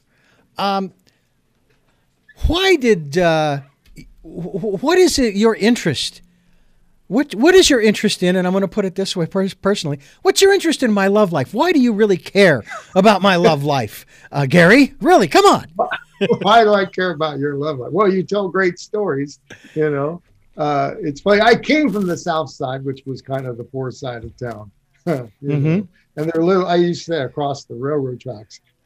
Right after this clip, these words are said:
Speaker 2: uh, across the tracks. And I was literally across the tracks, right?
Speaker 1: Oh, wow.
Speaker 2: I, I find that to be interesting.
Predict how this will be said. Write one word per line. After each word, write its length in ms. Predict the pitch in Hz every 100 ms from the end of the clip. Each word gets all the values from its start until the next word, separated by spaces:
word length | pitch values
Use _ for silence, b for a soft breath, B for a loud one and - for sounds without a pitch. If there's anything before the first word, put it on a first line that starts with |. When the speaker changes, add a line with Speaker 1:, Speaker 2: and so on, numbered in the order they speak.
| _
Speaker 2:
uh, 220 | 143 113 -
across 300 | 123 143 123
the 100 | -
tracks. 540 | 113 151 160 - - - 175
And 200 | 160 165
I 160 | 165 165
was 220 | 170 170
literally 400 | 156 202 170 131
across 400 | 139 139 127 -
the 80 | 131
tracks, 520 | 123 156 117 - - _ _ _
right? 160 | 123 127
Speaker 1:
Oh, 80 |
wow. 340 | 127 - 123 -
Speaker 2:
I, 80 | 151
I 80 | 139
find 300 | 156 151 143
that 160 | 151 147
to 80 |
be 160 | 135 127
interesting. 580 | 127 120 123 - 117